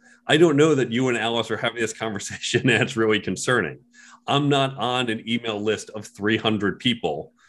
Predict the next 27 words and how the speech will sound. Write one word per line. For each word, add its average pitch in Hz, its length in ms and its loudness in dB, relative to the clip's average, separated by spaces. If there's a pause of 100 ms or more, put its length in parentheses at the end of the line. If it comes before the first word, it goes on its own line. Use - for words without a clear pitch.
(160)
If - 120 -2
I 101 160 4
am, 131 240 4
I'm 101 100 0
certainly 147 340 4
not 107 200 -2
following 113 400 2
all 104 140 -2
the 90 260 -4
emails. 73 460 -6 (420)
So 131 300 4
it's, 120 560 2 (160)
it's 123 220 2
just 143 240 4
at 120 260 0
different 113 300 0
levels. 95 340 2
You 92 60 -4
have 98 100 -4
to - 80 -20
figure 95 240 0
out 90 100 0
how 95 240 0
to 90 360 -2
scale 87 480 0
it 76 80 -2
up. 76 260 -2